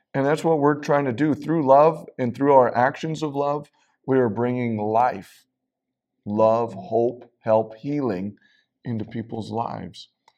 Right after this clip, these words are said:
Speaker 1: and your own life.
Speaker 2: Mm-hmm.
Speaker 1: Because if you're gonna stay off of this, "Greater is he that is in me, greater is the love that is in me than the situation,"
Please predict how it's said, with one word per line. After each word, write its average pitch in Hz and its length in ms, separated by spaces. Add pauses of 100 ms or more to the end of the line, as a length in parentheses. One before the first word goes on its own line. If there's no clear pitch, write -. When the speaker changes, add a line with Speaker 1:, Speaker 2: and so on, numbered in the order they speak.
(280)
Speaker 1:
and 123 180
your 127 160
own 220 200
life. - 380 (320)
Speaker 2:
Mm-hmm. 190 100
Speaker 1:
Because 135 280
if 127 140
you're 180 140
gonna 208 240
stay 156 260
off 160 300
of 143 140
this, 147 320 (440)
"Greater 151 400
is 123 140
he 156 160
that 131 200
is 117 140
in 135 180
me, 135 200
greater 139 380
is 113 140
the 113 100
love 131 320
that 127 160
is 117 140
in 127 200
me 131 220
than 113 220
the 110 100
situation," 123 800